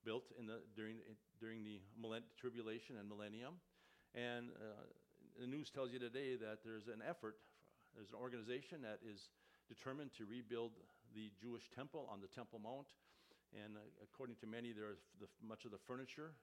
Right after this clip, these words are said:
has, has already been built. The plans are drawn up, materials are ready. And so the world's on that verge. And we're thinking, "Well, how in the world could there be a temple when they can't even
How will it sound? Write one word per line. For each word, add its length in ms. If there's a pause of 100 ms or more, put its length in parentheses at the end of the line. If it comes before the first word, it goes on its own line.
has, 80 (480)
has 80
already 240
been 160
built. 240
The 80
plans 320
are 80
drawn 240
up, 160
materials 480
are 80
ready. 320 (640)
And 160
so 320
the 80
world's 320
on 160
that 160
verge. 280
And 80
we're 120
thinking, 320
"Well, 160
how 100
in 60
the 80
world 320
could 80
there 120
be 120
a 80
temple 400
when 80
they 80
can't 240
even 240